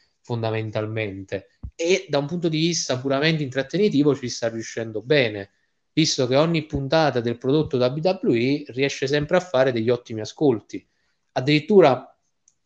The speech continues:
Monday Night Raw, che sta andando praticamente a pari orario con la N F L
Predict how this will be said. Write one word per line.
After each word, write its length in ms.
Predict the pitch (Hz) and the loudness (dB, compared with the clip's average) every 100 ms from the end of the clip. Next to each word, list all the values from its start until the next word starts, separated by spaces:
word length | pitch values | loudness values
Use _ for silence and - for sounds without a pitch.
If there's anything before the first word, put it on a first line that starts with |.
| _ - | _ -10
Monday 300 | 123 165 170 | -2 0 2
Night 200 | 143 135 | 0 4
Raw, 180 | 190 165 | 6 6
che 240 | 120 120 | 4 -4
sta 200 | - - | -8 -6
andando 400 | 123 131 143 143 | -2 0 2 2
praticamente 920 | 123 123 120 117 127 151 143 139 113 - _ - | 0 0 0 0 0 0 0 0 0 -4 _ -6
a 120 | - - | -6 -2
pari 320 | 147 160 151 | 2 4 4
orario 540 | 135 143 151 131 120 | 4 6 4 4 2
con 80 | 117 | 2
la 180 | 123 151 | 2 2
N 140 | 151 | 2
F 180 | 160 - | -2 0
L 640 | 131 110 107 120 156 190 | 0 2 0 4 4 2